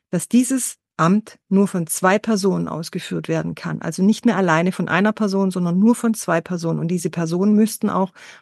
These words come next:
unterschiedliche Geschlechter haben, also Mann, Frau oder divers. Auf jeden Fall müssten es pro Amt zwei Personen sein und die müssten unterschiedlich geschlechtlich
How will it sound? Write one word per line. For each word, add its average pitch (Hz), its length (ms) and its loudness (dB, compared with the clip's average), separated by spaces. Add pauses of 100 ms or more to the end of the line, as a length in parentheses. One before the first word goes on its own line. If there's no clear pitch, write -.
unterschiedliche 190 640 0
Geschlechter 160 500 -2
haben, 156 200 -4
also 170 220 -2
Mann, 175 260 2
Frau 180 300 2
oder 180 240 0
divers. 170 400 -2 (360)
Auf 185 160 0
jeden 226 200 6
Fall 208 160 2
müssten 196 320 0
es 160 160 -4
pro 226 260 4
Amt 196 380 2
zwei 196 240 2
Personen 170 500 0
sein 170 280 0
und 170 120 -4
die 170 80 -2
müssten 165 320 -6
unterschiedlich 170 640 -8 (560)
geschlechtlich 165 760 -2